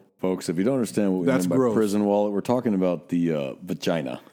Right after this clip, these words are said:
Speaker 1: if no one knows what a prison wallet is on a female.
Speaker 2: Yeah, it
Speaker 1: That's what it is.
Speaker 2: it, it, it was gross. It
Speaker 1: Oh,
Speaker 2: was,
Speaker 1: yeah,
Speaker 2: it was
Speaker 1: that's,
Speaker 2: really gross.
Speaker 1: that's one of those days you just wish you missed it. Like, okay, whatever. You know what?
Speaker 2: Mm-hmm.
Speaker 1: I'm, wish I hadn't smelled that.
Speaker 2: Yeah, it's, it
Speaker 1: Yeah.
Speaker 2: was pretty sick. So,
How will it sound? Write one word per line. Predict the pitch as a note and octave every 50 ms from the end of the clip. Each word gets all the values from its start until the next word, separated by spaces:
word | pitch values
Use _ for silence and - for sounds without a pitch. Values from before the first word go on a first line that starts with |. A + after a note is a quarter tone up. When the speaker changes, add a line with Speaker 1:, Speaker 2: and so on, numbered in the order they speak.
| - -
Speaker 1:
if | F#2 D#2 - - - -
no | A2 F#2+
one | F2+ F2+ F2+ F2+
knows | F2 E2+ E2 D#2
what | E2+ C#2
a |
prison | - - G#2 F#2 E2 D#2+
wallet | D#2+ D#2 D#2 D#2
is | D#2 D2+ C2+
on | D2+ C#2+ C#2
a |
female. | C#2 - F#2 D#2+ C#2+ A#1+ A1 A#1+ - _ _ _ _ _ - -
Speaker 2:
Yeah, | A2+ G2 F2+ E2 - -
it | A#2
Speaker 1:
That's | A2+ F#2+ F#2 F2 -
what | F2+ F2 E2
it | D#2+ D#2
is. | D2+ C2+ B1 C2 - - -
Speaker 2:
it, | - A2+ A#2+ -
it, | A2 A#2+ A2+ F#2+
it | A#2
was | A#2+ A2+ G#2
gross. | G2 G#2+ G#2 F2+ E2+ E2 - - - - -
It | A#2+
Speaker 1:
Oh, | C3 D3+ F#2+ D2
Speaker 2:
was, | D2 C#2+
Speaker 1:
yeah, | E2+ F2 D#2+
Speaker 2:
it | D2+
was | D2+ D2
Speaker 1:
that's, | E2+ F2+ G#2+ A#2
Speaker 2:
really | B2 A#2 A2
gross. | A2 G#2+ F#2+ F#2 F2
Speaker 1:
that's | B2+ B2+
one | D#3 E3+ C#3+
of | A#2+
those | A2 A2+
days | A2+ G2+
you | G2+ G2
just | F#2+ F2+
wish | G#2 G2+ F#2 G2
you | F#2
missed | F2 F#2 F#2 - -
it. | - - - -
Like, | G#2+ F#2+
okay, | G#2+ G#2 G#2 G2
whatever. | G2 G2 F#2+ F#2 F2+ F2 D#2+ - - - - -
You | - F#2+ F#2+
know | F2+ F#2
what? | F#2 F#2+ A#2+
Speaker 2:
Mm-hmm. | B2+ B2+
Speaker 1:
I'm, | F2 F2+ F2+ - -
wish | - G2+ F#2 -
I | G#2+
hadn't | G2 F#2+ F#2 E2+
smelled | - G2 F2+ F2 D#2+
that. | D#2+ D#2+ D#2 D#2 - - _ _ _ _ - -
Speaker 2:
Yeah, | G2+ G#2+ G2+ G2+
it's, | G2 G2 -
it | - - A#2+
Speaker 1:
Yeah. | A2+
Speaker 2:
was | A2 G#2+ G#2+ -
pretty | - - - C#3+ B2+
sick. | A#2+ - - A2+ G2+ - - - -
So, | - - A#2+ A2 G#2 G2+ G2 G2 G2+